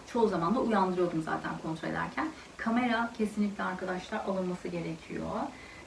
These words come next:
Ee, ufak tefek diğer ihtiyaçlardan. Bir de arkadaşlar bir lamba arayışınız varsa ben de, e, birkaç tane aldım, memnun kalmadım. En son bundan memnun kaldım. ikea'da arkadaşlar, bakın şöyle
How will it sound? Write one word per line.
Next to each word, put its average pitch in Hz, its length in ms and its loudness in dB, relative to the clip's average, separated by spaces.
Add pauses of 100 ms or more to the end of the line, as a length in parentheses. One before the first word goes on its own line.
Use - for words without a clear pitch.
Ee, 202 960 2 (180)
ufak 240 320 2
tefek 226 260 -2
diğer 233 180 2
ihtiyaçlardan. 202 800 0
Bir 254 60 -2
de 254 40 2
arkadaşlar 233 560 0
bir 254 120 0
lamba 254 280 4
arayışınız 240 500 0
varsa 240 420 4
ben 226 260 2
de, 208 140 0 (420)
e, 208 400 4
birkaç 233 320 2
tane 214 260 4
aldım, 214 360 6
memnun 220 280 4
kalmadım. 233 400 2
En 262 120 4
son 226 240 2
bundan 226 200 2
memnun 185 220 2
kaldım. 190 360 -2 (320)
ikea'da 254 360 4
arkadaşlar, 190 600 0
bakın - 300 2
şöyle - 460 0